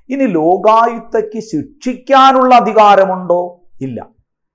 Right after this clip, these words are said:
ലോകായുക്തയ്ക്ക് ശിക്ഷിക്കാനുള്ള അധികാരമില്ല, ശിക്ഷ ശുപാർശ ചെയ്യാനുള്ള അധികാരമേ ഉള്ളൂ. ഒരു advisory power മാത്രമേ ഉള്ളൂ.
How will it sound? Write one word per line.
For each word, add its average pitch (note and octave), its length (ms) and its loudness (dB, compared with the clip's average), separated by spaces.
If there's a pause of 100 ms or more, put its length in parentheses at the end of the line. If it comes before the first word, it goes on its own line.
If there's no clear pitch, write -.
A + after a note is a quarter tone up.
(220)
ലോകായുക്തയ്ക്ക് B3+ 1500 0
ശിക്ഷിക്കാനുള്ള C#4+ 1040 0
അധികാരമില്ല, D#3 1000 0 (100)
ശിക്ഷ - 480 -8 (240)
ശുപാർശ A3+ 800 0
ചെയ്യാനുള്ള D#3+ 540 0
അധികാരമേ A2 560 -10
ഉള്ളൂ. A#2 420 -12 (320)
ഒരു D3 120 0
advisory F#3+ 840 -4
power B2 220 -2
മാത്രമേ A2 480 -12
ഉള്ളൂ. - 320 -20